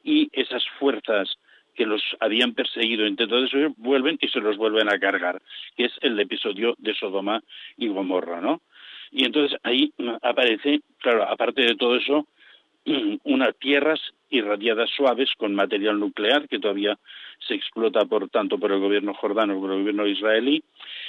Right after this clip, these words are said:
y aparte de todo eso, lo que ya se utilizaba desde la antigüedad, el asfalto y el betún, que se podía utilizar como combustible, los famosos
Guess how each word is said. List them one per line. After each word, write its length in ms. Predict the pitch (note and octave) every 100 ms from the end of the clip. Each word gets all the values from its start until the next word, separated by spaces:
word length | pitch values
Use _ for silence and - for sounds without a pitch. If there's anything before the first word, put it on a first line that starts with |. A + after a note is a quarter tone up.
| - -
y 120 | A2+
aparte 460 | G2+ A2 A#2 B2+
de 120 | A#2+ B2
todo 200 | C3+ C#3
eso, 240 | D#3+ D3+
lo 140 | A2 G#2
que 160 | G2
ya 120 | G2+ A2
se 100 | B2
utilizaba 480 | G2+ A2+ A#2 A#2+
desde 260 | G2+ G2 G2+
la 80 | G#2
antigüedad, 540 | G2+ A#2+ A#2+ C3 D3 _ - - - -
el 180 | A2+ A2
asfalto 560 | G#2+ - B2+ C3+ D3 C3+
y 200 | A#2 A2
el 120 | G2+
betún, 440 | F#2+ - D#3 A#2 - _ _ _ _ _ _ _ _ - - B3
que 220 | - - - G#2+ -
se 80 |
podía 220 | F2+ F#2+ G#2
utilizar 440 | F#2+ G#2 A#2 G#2+
como 260 | G#2+ F#2+ F2+
combustible, 540 | F#2 F#2 - D3 B2
los 120 | F#2+
famosos 440 | A2 G2 G2+ A2+